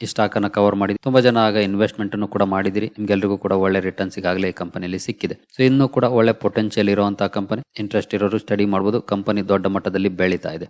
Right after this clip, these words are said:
ಈಗ ಎರಡು ಲಕ್ಷ ಕೋಟಿ ಮಾರ್ಕೆಟ್ ಕ್ಯಾಪ್ ಅನ್ನು ಕೂಡ ತಲುಪಿದೆ. ಹಾಗೆ ಮಾರ್ನಿಂಗ್ ವಿಡಿಯೋದಲ್ಲಿ ಒಂದು ಅಪ್ಡೇಟ್ ಬಂದು,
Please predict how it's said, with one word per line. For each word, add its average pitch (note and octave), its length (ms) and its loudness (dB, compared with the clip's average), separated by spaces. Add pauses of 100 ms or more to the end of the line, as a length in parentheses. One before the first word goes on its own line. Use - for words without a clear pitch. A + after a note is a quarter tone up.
(120)
ಈಗ G#2+ 100 -8
ಎರಡು G#2 260 2
ಲಕ್ಷ G2 200 -2
ಕೋಟಿ G2+ 240 -2
ಮಾರ್ಕೆಟ್ F#2+ 360 -2
ಕ್ಯಾಪ್ F#2 200 -2
ಅನ್ನು F2+ 120 -2
ಕೂಡ F#2+ 140 -2
ತಲುಪಿದೆ. F#2 420 -2
ಹಾಗೆ - 360 -4
ಮಾರ್ನಿಂಗ್ C#3+ 360 4
ವಿಡಿಯೋದಲ್ಲಿ C3 320 4
ಒಂದು A#2 180 4
ಅಪ್ಡೇಟ್ A#2 360 2
ಬಂದು, A2+ 360 0